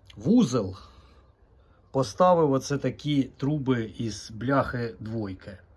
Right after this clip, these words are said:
Може, вже вони поміняли цю конструкцію, бо я думаю, що це не перший, який вже згнив. А може, й до сих пір і так і клепають. Ну, я б звернув би на це увагу, тому що,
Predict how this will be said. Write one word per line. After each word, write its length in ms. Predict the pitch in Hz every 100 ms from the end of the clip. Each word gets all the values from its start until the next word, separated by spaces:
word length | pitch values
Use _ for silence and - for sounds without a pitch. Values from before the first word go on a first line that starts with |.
| _ - - - - -
Може, 340 | 123 202 190
вже 200 | 185 185
вони 260 | 190 190 190
поміняли 640 | 185 180 185 208 185 143
цю 160 | - 147
конструкцію, 720 | 143 139 - 139 107 - 117
бо 160 | 117
я 120 | 156 151
думаю, 340 | 151 151 147
що 140 | 135
це 160 | 139 156
не 140 | 151
перший, 380 | 147 165 143 123
який 300 | 120 - 117
вже 200 | 113 117
згнив. 340 | 101 92 95 - - - - _ - - - -
А 100 | 117
може, 300 | 147 190 185
й 20 |
до 140 | 170 190
сих 260 | 196 -
пір 180 | 185 180
і 60 | 175
так 260 | 180 156
і 60 | 151
клепають. 640 | 170 175 170 135 107 101
Ну, 140 | 127 151
я 180 | 165
б 60 | 143
звернув 400 | 139 160 165 160
би 140 | 139
на 140 | 151 147
це 160 | -
увагу, 640 | 156 147 170 156 127 120 123
тому 220 | 131 131
що, 240 | - 127